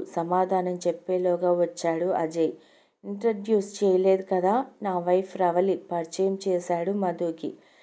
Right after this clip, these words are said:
రవలి కళ్ళప్పగించి చూస్తుంది. అలానే అర్థం కానట్టు. "మధుమిత, నా కొలీగ్ కమ్ ఫ్రెండ్." తల తిరిగింది రవలికి. ఎంసెట్లో మంచి ర్యాంకు కూడా రాని మధు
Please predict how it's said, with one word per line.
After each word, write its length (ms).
రవలి 380
కళ్ళప్పగించి 960
చూస్తుంది. 640
అలానే 480
అర్థం 460
కానట్టు. 540
"మధుమిత, 520
నా 160
కొలీగ్ 440
కమ్ 240
ఫ్రెండ్." 400
తల 200
తిరిగింది 600
రవలికి. 580
ఎంసెట్లో 600
మంచి 400
ర్యాంకు 360
కూడా 380
రాని 320
మధు 380